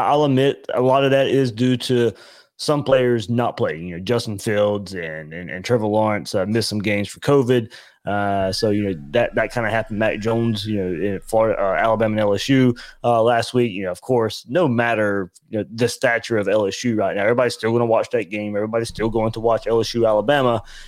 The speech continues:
And if Mac Jones puts up big numbers again, of course, you know, he's right up there. So, uh, I think y-, you can, uh, you can put Kyle Trask up there and you can put him at top and you wouldn't be wrong, but you also wouldn't be wrong if you put Trevor Lawrence up there. You also wouldn't be wrong if you put Justin Fields up there. You also wouldn't be wrong if you put Mac <laughs> Jones up there. So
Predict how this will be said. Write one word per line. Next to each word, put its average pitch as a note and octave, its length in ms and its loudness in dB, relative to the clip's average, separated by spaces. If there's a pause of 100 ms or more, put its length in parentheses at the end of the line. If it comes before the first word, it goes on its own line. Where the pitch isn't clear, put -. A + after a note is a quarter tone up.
(120)
And A#2 140 -2
if G2+ 80 -6
Mac B2+ 240 0
Jones B2 220 0
puts B2 240 -2
up A#2+ 100 0
big A#2 180 -2
numbers A#2 260 0
again, G#2+ 280 -2
of G#2+ 120 -4
course, G#2+ 280 -2
you A2 60 -6
know, G#2+ 60 -2
he's A2 120 -2
right G#2 160 2
up A2+ 200 2
there. F#2 180 -2
So, C3+ 360 4 (300)
uh, C#3+ 320 4
I E3 80 2
think F#3 200 0 (200)
y-, C#3 160 -14
you E3 140 0
can, C3+ 240 0 (180)
uh, F3+ 240 2
you E3+ 100 2
can B2+ 240 -2 (100)
put - 200 4
Kyle A2+ 220 2
Trask A2 320 0
up C3 140 2
there F#2+ 120 2
and A2 100 2
you D3 80 4
can B2+ 140 -2
put F#3+ 160 2
him C3 80 4
at - 140 0
top D#3+ 240 2
and A2 80 -2
you A#2 80 4
wouldn't C3+ 220 2
be A#2 120 2
wrong, C3 320 4
but A2 140 -4
you G#3+ 80 4
also E3 200 2
wouldn't C3 200 2
be A#2 80 2
wrong A#2+ 260 2
if G#2 100 -6
you - 80 -14
put G#2 180 -6
Trevor A2 200 0
Lawrence G2 320 -2
up G2 160 -4
there. F#2+ 220 -4
You G2 120 -2
also A#2 220 0
wouldn't A2+ 180 -2
be G#2 80 -2
wrong G#2 200 0
if G#2 80 -6
you - 40 -18
put G2+ 160 -4
Justin G#2 300 -4
Fields G#2 260 -2
up F#2+ 120 -4
there. G#2+ 200 0
You G#2+ 80 -2
also A2 200 0
wouldn't A#2 180 -2
be A#2 80 0
wrong B2 140 2
if A#2+ 80 -4
you A#2 60 -10
put D3+ 140 2
Mac D3 200 0
<laughs> - 0 -
Jones C3+ 340 2
up G#2+ 160 0
there. G2 200 0
So B2+ 300 4